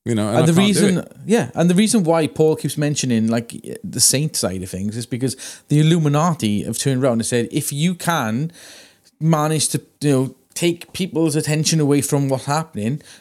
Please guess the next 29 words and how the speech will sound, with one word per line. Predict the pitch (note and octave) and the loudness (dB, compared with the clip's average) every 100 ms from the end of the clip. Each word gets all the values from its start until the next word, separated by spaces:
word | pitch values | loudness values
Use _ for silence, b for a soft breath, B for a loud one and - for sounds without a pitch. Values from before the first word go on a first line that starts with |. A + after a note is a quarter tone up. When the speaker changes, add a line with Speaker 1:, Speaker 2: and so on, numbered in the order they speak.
| B | B
Speaker 2:
we | E3 | 0
make | E3+ F3+ F3+ | 2 0 -2
you, | C3+ D3+ D3 | -2 -2 -2
uh, | D3+ | 0
the | D3 D3+ C3 | 2 2 2
saint | - F3+ F3+ F3 | 2 4 2 0
of | |
the | D#3 | 2
Illuminati." | E3 E3 D#3 D3+ E3 A2 - | 2 2 2 -2 -6 -8 -6
Speaker 1:
There | - | 0
you | G#2+ | 2
go. | G2+ A#2+ F2+ _ _ - | 2 0 -4 _ _ -8
You | A#2 | -4
know, | A2 G2 | -4 -4
from | - C3+ A#2 - | -2 0 0 -4
preacher | - C3+ C3+ - B2+ | -2 0 0 0 -2
to | - | -2
saint | A#2+ - C3+ C3 - | -2 0 0 -2 -2
in | G#2 | -4
three | - A#2 A#2 | -2 0 0
episodes, | A#2 A2+ - F#2 F2+ - | 0 -4 -4 -2 -4 -6
just | - A#2 - | -6 -6 -2
as | - | -2
simple | B2+ A2 A#2+ | -2 -2 -2
as | A#2+ | 0
that. | B2+ - B B B B | -2 -4 B B B B
And | E3 F3 - | -2 -2 0
so, | F#3+ F#3+ F#3 - B2+ - | 2 2 -2 -6 -10 -2
look, | G3+ E3 - | 0 0 -4